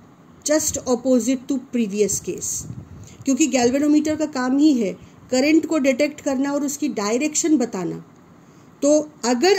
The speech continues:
आपके सर्किट में इन दो पॉइंट्स पर डिफ्लेक्शन अपोजिट आ रहा है तो मतलब हमारा सर्किट सही है। और तब हम क्या करेंगे, तब हम जॉकी को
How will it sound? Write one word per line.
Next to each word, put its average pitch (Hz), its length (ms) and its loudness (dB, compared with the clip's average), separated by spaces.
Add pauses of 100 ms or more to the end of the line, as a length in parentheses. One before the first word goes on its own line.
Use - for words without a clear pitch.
(120)
आपके 269 400 -2
सर्किट 277 560 0
में 277 280 0
इन 262 220 6 (140)
दो 294 220 2 (100)
पॉइंट्स 262 500 4
पर 196 340 -4 (380)
डिफ्लेक्शन 320 720 2
अपोजिट 294 640 0
आ 269 120 -2
रहा 269 120 -2
है 285 60 -2
तो 294 140 -4
मतलब 269 340 -2
हमारा 240 280 -2
सर्किट 247 420 -4
सही 226 380 -2
है। 285 200 -2 (300)
और 240 120 -2 (140)
तब 302 200 0
हम 311 260 4
क्या 277 200 -4 (120)
करेंगे, 233 440 2 (1120)
तब 349 280 2
हम 320 340 0
जॉकी 247 560 2
को 208 400 -2